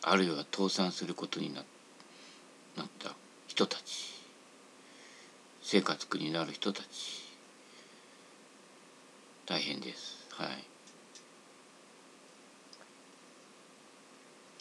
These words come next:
昨日、ゴルフマーカーを、マークを、いろんなゴルフ場の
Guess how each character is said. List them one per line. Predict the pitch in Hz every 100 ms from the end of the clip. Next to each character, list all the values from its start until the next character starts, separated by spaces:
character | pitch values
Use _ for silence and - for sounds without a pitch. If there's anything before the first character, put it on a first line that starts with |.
| - - - - - - - - - - -
昨 | - 131
日、 | 139 135 127 - - - - - - - - - - - - - - - - - -
ゴ | 139
ル | 180
フ | - 196 190 - - - - - - - - - - - -
マ | 165 185
ー | -
カ | - 80
ー | 73
を、 | - - - - -
マ | 139 131
ー |
ク | - -
を、 | - - - - - - - - -
い | 110
ろ | 131
ん | 127
な | 113
ゴ | 117
ル | 123
フ | -
場 | 110 117 110
の | 107